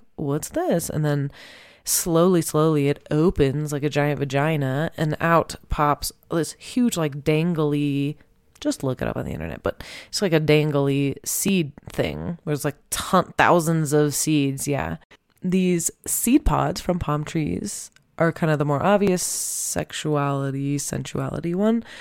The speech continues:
symbolizing fertility, right? And they're vag-y shaped, kinda like vaginas. And there's, like, dripping gems on the inside. So that's,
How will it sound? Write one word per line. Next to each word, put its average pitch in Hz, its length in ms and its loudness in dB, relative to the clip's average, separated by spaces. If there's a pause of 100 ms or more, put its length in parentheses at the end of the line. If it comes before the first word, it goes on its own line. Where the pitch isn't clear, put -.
(140)
symbolizing 151 560 4
fertility, 196 840 6
right? 156 300 4
And 151 120 -2
they're 147 120 2
vag-y 151 1200 0
shaped, 160 500 -2 (420)
kinda 156 200 -8
like 147 180 -10
vaginas. 156 580 -4 (560)
And 156 120 2
there's, 147 240 -2
like, 120 180 -8
dripping 135 640 -2
gems 160 500 -2
on 147 120 -2
the 143 140 -4
inside. 139 640 -4
So 143 440 -4
that's, - 480 -2